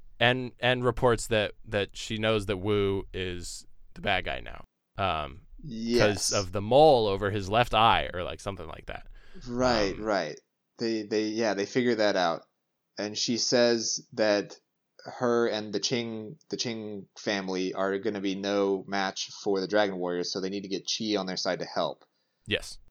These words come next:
Speaker 2: And so she goes and tend-, like, tends to his wounds, and I don't know. There's some sort of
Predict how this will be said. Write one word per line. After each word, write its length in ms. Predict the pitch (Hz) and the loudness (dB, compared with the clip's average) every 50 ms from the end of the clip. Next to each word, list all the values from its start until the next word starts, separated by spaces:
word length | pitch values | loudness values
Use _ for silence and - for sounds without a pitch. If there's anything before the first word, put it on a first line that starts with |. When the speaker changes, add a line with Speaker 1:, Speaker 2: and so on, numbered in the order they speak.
| _ | _
Speaker 2:
And 160 | - 95 90 87 | -14 -14 -12 -10
so 520 | - - 92 90 90 87 87 87 85 87 _ _ _ _ _ _ _ _ | -6 -4 -4 -2 -2 -2 -2 -4 -6 -8 _ _ _ _ _ _ _ _
she 280 | - - - 107 101 98 | -12 -10 -6 -4 -4 -2
goes 480 | 104 104 101 101 101 101 101 95 - - | 0 0 2 2 2 0 -2 -4 -6 -8
and 160 | 107 98 95 | -8 -8 -8
tend-, 300 | - - 131 123 117 107 | -4 -4 -4 -4 -4 -4
like, 160 | 101 98 95 - | -4 -4 -4 -2
tends 180 | - 143 147 147 | -4 -4 -2 0
to 80 | - | 0
his 140 | 135 123 113 | 0 0 0
wounds, 600 | 104 107 107 110 107 107 107 101 98 - - - - _ - - | -2 -4 -4 -4 -6 -8 -8 -8 -6 -6 -8 -8 -10 _ -16 -12
and 500 | 98 98 98 101 101 101 98 98 101 101 - - _ _ _ _ _ _ _ _ _ _ _ | -10 -10 -8 -8 -10 -10 -10 -12 -12 -14 -16 -20 _ _ _ _ _ _ _ _ _ _ _
I 160 | - 95 98 98 | -4 -4 -2 -2
don't 140 | 98 95 | -2 -4
know. 320 | 95 90 80 76 69 87 - _ _ - | -4 -6 -6 -8 -8 -12 -16 _ _ -6
There's 240 | - 101 98 98 98 | -2 0 0 2 0
some 240 | - - 107 104 104 | 0 -2 -4 -4 -6
sort 200 | - 110 110 104 | -4 -4 -2 -2
of 120 | 101 98 | -4 -6